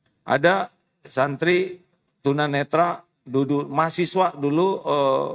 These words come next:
melihat. Kemudian takdir Allah menjadi tidak lihat.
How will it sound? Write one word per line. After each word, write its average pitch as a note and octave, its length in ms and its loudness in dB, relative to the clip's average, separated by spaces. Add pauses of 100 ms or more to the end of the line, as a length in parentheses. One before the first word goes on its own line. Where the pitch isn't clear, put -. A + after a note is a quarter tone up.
(240)
melihat. C#3+ 400 2 (160)
Kemudian B2+ 480 -2 (640)
takdir B2 400 0
Allah C3+ 400 -2
menjadi B2 400 -2
tidak A2 320 -2
lihat. G2 240 -6